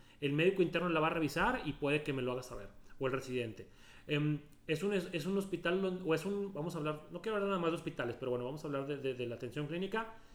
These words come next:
El paciente, y esto a veces el paciente no lo sabe, el paciente está mejor cuidado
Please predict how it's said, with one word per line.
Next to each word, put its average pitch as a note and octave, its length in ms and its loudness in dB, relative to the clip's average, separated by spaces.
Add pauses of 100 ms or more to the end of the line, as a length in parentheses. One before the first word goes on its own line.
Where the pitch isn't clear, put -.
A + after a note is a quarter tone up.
(480)
El D#3+ 180 2
paciente, G3 400 2
y E3+ 100 6
esto G#3 180 0
a - 20 2
veces C4+ 180 0
el B3 80 -4
paciente G#3 320 -4
no G#3+ 80 -6
lo G3 80 -6
sabe, F3 280 -4 (680)
el D3 180 2
paciente D#3 460 -2
está D3+ 400 -6
mejor C#3+ 460 -2
cuidado D3+ 500 -2